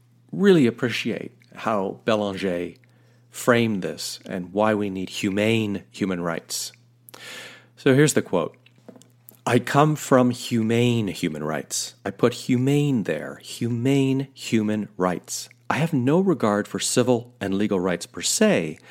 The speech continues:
To me, it's a waste of time and political activism because they're only pieces of paper.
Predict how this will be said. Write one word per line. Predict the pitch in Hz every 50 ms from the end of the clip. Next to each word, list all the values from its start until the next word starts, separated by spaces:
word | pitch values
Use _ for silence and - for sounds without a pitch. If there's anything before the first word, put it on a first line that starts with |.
| - - - - - - - -
To | - 156
me, | 165 202 226
it's | 240 233 -
a | 120
waste | 101 92 - 117 120 127 123 - -
of | 123 - -
time | - - - 95 101 98 98 92 90
and | 87 82 - _ - - - _ _
political | - - 120 127 156 170 170 - 117 - -
activism | 107 117 127 - - 98 87 90 85 - - 90 85 85
because | - - - - - 135 135 120 - - -
they're | - - 131 123 - -
only | - 120 131 143 139 139 139 135
pieces | 127 - - - - 127 117 - 123 107 -
of | 101 - - _
paper. | - - 147 143 139 - - - -